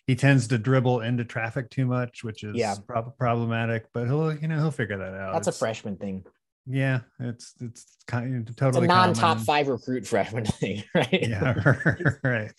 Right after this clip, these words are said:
Speaker 2: Sorry, he's not Paolo Banchero. <laughs>
Speaker 1: Yeah, yeah, Paolo
Speaker 2: Uh,
Speaker 1: Banchero can dribble into, in-, into traffic and be just fine.
Speaker 2: Yeah. Um,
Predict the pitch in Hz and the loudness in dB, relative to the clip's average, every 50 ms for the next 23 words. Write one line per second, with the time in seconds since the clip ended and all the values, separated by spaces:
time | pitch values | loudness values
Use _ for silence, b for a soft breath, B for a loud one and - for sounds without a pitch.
0 | _ - 196 190 185 180 180 175 170 160 170 156 135 165 160 156 139 - - 139 | _ 6 8 10 10 12 10 10 10 8 6 2 2 0 -2 -4 -4 -4 -2 0
1 | 143 147 151 147 135 123 131 127 120 117 - 147 135 127 127 127 127 110 113 - | 2 2 2 2 4 4 4 4 4 2 2 2 4 6 6 4 4 2 -2 -6
2 | _ - 135 - 139 131 120 110 B B B B 139 - 151 139 135 160 170 180 | _ -10 -6 -2 0 2 2 2 B B B B 2 4 6 6 8 10 10 10
3 | 185 180 175 165 151 127 165 160 156 151 143 160 143 135 131 143 147 143 143 139 | 10 10 8 8 6 6 6 8 8 6 6 4 4 4 6 6 6 6 6 4
4 | 139 135 131 131 127 139 135 127 147 151 147 147 131 156 170 151 143 131 131 - | 4 4 2 2 2 0 0 -4 -6 -6 -6 -6 -6 -6 -4 -4 -4 -2 0 2
5 | 151 131 123 117 117 120 117 - 120 113 107 113 113 110 104 104 117 107 - - | 2 2 2 2 0 -2 -2 -4 -6 -6 -6 -6 -6 -6 -6 -6 -6 -6 -6 -6
6 | - 101 95 92 92 95 _ _ _ _ - 123 113 104 107 - b b b b | -6 -6 -6 -8 -12 -16 _ _ _ _ 2 2 4 4 2 0 b b b b
7 | b b b b _ - 156 156 147 143 135 135 131 127 - | b b b b _ 6 8 8 8 8 6 2 -2 -8 -12